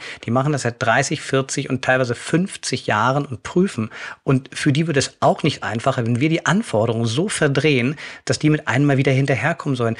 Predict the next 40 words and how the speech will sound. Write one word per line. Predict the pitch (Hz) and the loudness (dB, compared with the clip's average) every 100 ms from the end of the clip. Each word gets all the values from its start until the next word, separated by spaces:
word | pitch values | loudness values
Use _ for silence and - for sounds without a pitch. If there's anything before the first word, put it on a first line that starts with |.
| - | -10
Fairerweise, | - 127 135 120 113 123 | -8 -2 0 2 2 2
ich | 117 | 2
weiß, | 110 110 | 2 2
ihr | 117 | 0
habt | - | -2
ganz, | 110 | -2
ganz | - 117 | -2 -6
tolle | - 127 | -2 -2
Kollegen | 127 117 120 131 | 0 0 2 0
im | 123 | -2
Prüfungsausschuss | - 135 127 - 123 123 117 | -4 -2 -2 -2 -4 -4 -4
in | 110 | -2
Hannover, | 104 113 131 135 - - - | -2 0 -2 -2 -12 -16 -2
da | 143 | 0
sind | 165 | 0
zum | - 139 | -2 -4
Teil | - 131 | 2 2
Rentner | 127 156 180 190 | 4 2 0 0
mit | 156 135 | 0 0
dabei, | 117 117 117 | 2 2 2
die | |
machen | 120 127 151 | 0 0 -2
das, | 135 - | -2 0
weil | 127 | -2
sie | 123 | 0
eine | 120 113 147 | -2 -2 -4
Leidenschaft | 120 117 143 151 - 120 - | 0 2 2 0 -2 -4 -4
für | 98 | -2
unseren | 113 117 117 117 | 2 2 2 0
Beruf | 110 123 143 - | 2 0 0 0
haben. | 104 98 - - - | 0 0 -4 -12 -4
Und | 139 | 0
die | 135 | 2
sagen | 131 131 127 | 2 2 2
aber | 117 117 | 0 0
auch, | 117 127 - - - - | 2 0 -2 -20 -16 -10
„Im | 95 - | -8 -4
Ernst, | 90 123 - - _ - | -4 -4 -8 -12 _ -4
Revenue | 98 113 120 | -2 0 0
Management, | 104 104 113 - 113 | 0 -2 -2 -4 -4